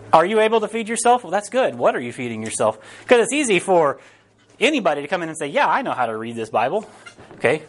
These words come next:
what are you feeding yourself then? You wanna get a little more personal with it. What is it that you're putting in, right? Because a lot of times what you put in is what comes out.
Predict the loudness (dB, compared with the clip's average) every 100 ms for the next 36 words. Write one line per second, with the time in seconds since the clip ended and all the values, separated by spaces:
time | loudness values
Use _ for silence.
0 | -20 _ _ -6 2 2 2 -4 -6 -6
1 | -6 -6 -2 -2 -2 -6 -6 -10 -20 -18
2 | 0 2 2 2 0 -2 -4 -8 -6 -6
3 | -4 -2 -2 -4 -6 -10 -10 -8 -6 -6
4 | -6 -8 -10 -18 -20 -20 -20 -20 -2 4
5 | 4 4 2 4 2 2 0 0 -4 -2
6 | 0 2 0 -2 -4 -4 -4 0 0 0
7 | -2